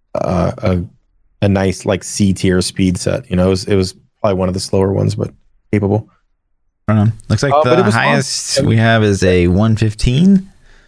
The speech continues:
Speaker 2: on P T R right now at, um, fourteen hundred Paragon. So it's doing pretty good.
Speaker 1: Yeah.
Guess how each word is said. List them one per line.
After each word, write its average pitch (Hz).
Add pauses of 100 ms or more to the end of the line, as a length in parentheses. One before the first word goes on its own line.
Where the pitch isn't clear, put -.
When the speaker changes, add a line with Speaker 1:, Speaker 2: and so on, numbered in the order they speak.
(960)
Speaker 2:
on 110
P 120
T -
R 127
right 120
now 160 (180)
at, -
um, 92
fourteen 101
hundred 107
Paragon. 120 (420)
So -
it's -
doing 170
pretty 139
good. 127
Speaker 1:
Yeah. 87